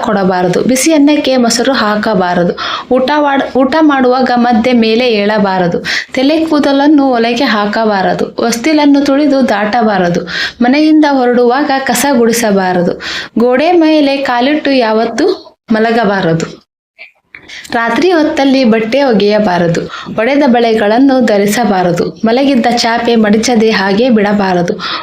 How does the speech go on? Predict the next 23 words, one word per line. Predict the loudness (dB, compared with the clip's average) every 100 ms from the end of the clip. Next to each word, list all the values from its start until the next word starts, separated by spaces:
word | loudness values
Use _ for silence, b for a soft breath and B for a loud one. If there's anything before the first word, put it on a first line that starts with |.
| -2
ಉಗುರು | 0 2 0
ಕಚ್ಚಬಾರದು. | -2 -2 -2 0 0 0 -2
ಅಣ್ಣ, | -2 0 0 0 0
ತಮ್ಮ, | 0 0 -2 -2
ತಂದೆ, | 0 2 2
ಮಗ | 2 2 0 0
ಒಟ್ಟಿಗೆ | 0 0 0 0 2
ಒಂದೇ | 2 2 2 2
ದಿನ | 2 0 0
ಚೌರ | 0 0 0
ಮಾಡಿಸಬಾರದು. | 0 0 0 -2 -2 0 0 -2 -4 B B B B -2
ಒಂಟಿ | 0 2 2
ಬಾಳೆ | 2 0 0 0
ಎಲೆ | 2 2 0
ಮೇ-, | 0 -4 B B -6
ಬಾಳೆ | -2 0 0
ಎಲೆ | 0 0 0
ತರಬಾರದು. | 0 0 0 0 0 0
ಊಟ | 0 0 0
ಮಾಡಿದ | 0 0 0 2
ಮೇಲೆ | 2 2 0
ಕೈ | 0 0 0
ಒಣಗಿಸಬಾರದು. | 0 0 0 0 0 0 0 -2